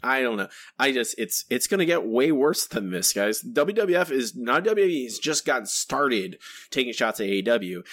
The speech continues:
And A E W, I assume, are not gonna back down. And I think they just do it because they think it's funny or because they know it, it, it invigorates their base.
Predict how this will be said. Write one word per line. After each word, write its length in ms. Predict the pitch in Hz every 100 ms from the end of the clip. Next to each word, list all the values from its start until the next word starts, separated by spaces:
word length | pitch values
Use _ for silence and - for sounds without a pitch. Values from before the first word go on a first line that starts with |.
| - -
And 180 | 117 120
A 140 | 143
E 80 | 170
W, 360 | 180 185 143 -
I 120 | 113
assume, 540 | 113 - - 113 110
are 200 | 110 113
not 180 | 113 113
gonna 120 | 120 98
back 260 | 104 98
down. 520 | - 104 135 95 104 175 - - _ 113
And 100 | 120
I 100 | 135
think 300 | 156 139 101
they 160 | 120
just 200 | 170 127
do 140 | 107 120
it 80 | -
because 240 | 117 123
they 120 | 131
think 140 | 143 151
it's 240 | 135 -
funny 400 | - 185 - 85
or 140 | 60
because 400 | 98 113 135 123 113
they 220 | 123 120
know 260 | 113 117 131
it, 60 | 131
it, 180 | 127 113 -
it 100 | 131
invigorates 640 | 113 107 127 123 120 113
their 160 | - 117
base. 680 | 104 120 120 - - -